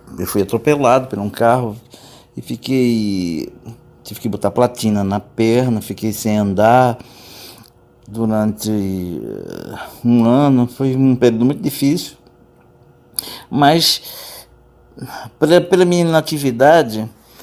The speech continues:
é, eu queria aprender alguma coisa e vi os Beatles na televisão e me ado-, e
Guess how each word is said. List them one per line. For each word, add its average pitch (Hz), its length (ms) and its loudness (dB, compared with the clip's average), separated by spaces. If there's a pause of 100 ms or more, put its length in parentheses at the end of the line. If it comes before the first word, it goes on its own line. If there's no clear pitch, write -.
(680)
é, 95 580 -6 (640)
eu 127 640 2 (1400)
queria 135 260 0
aprender 113 340 0
alguma 143 280 -2
coisa 127 360 -2
e 143 180 -8
vi 147 220 -4
os 147 160 -2
Beatles 107 420 -4
na 107 120 0
televisão 107 680 0
e 120 100 0
me 131 160 -2
ado-, 131 280 -4
e 165 160 -6